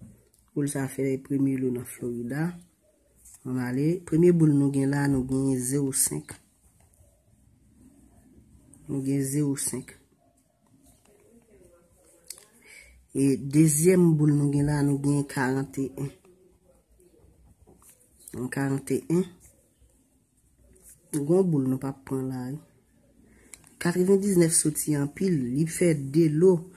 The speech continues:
boul pè nou jwenn se de zewo katrevendiznèf, men katrevendiznèf soti anpil. E de zewo, nou ka plis bagay paske yo bay zewo en.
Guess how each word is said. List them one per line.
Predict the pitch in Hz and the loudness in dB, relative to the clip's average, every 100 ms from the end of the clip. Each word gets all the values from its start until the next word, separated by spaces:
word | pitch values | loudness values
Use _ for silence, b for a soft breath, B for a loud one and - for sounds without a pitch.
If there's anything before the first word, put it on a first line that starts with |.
| B B B 139 | B B B -4
boul | 147 175 165 165 | 2 2 0 2
pè | 160 | 4
nou | 151 147 | 6 4
jwenn | 143 143 | 2 2
se | 139 | 0
de | 143 139 | 0 -2
zewo | 135 143 143 143 | -2 -2 -2 -2
katrevendiznèf, | 135 127 143 135 131 131 131 135 156 170 165 - B B B B | -4 -6 -4 -4 -4 -4 -6 0 2 0 -4 -18 B B B B
men | 143 143 | -6 -2
katrevendiznèf | 151 151 156 160 156 139 135 | 0 2 0 0 -2 -2 -2
soti | 135 131 - 131 | -4 -4 -4 -6
anpil. | 120 - 170 135 113 _ _ _ _ b b b b _ _ _ - | -8 -6 -4 -4 -8 _ _ _ _ b b b b _ _ _ -6
E | |
de | 143 139 | -2 -2
zewo, | 127 143 143 | -2 -4 -4
nou | 135 131 | -4 -6
ka | 123 | -8
plis | - 127 127 - - - _ _ _ b b b b _ | -8 -8 -4 -4 -4 -8 _ _ _ b b b b _
bagay | 139 147 135 | -4 -4 -4
paske | 139 - 143 | -6 -6 -4
yo | |
bay | 131 131 131 | -2 -4 -6
zewo | 143 143 143 143 - | -6 -4 -4 -2 4
en. | 208 | 4